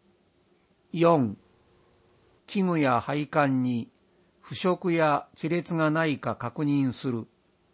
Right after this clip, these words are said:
五、小分け中は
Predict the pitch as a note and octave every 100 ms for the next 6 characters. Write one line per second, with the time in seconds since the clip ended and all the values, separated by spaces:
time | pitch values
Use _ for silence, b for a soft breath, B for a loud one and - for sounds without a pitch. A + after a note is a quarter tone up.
0 | _ _ _ _ _ _ _ _ _ _
1 | _ _ - C#3 D#3+ D#3 - _ _ _
2 | _ _ _ _ _ _ _ - D#3 F3
3 | F3 E3 - F3 D#3 D3+ C#3 C3+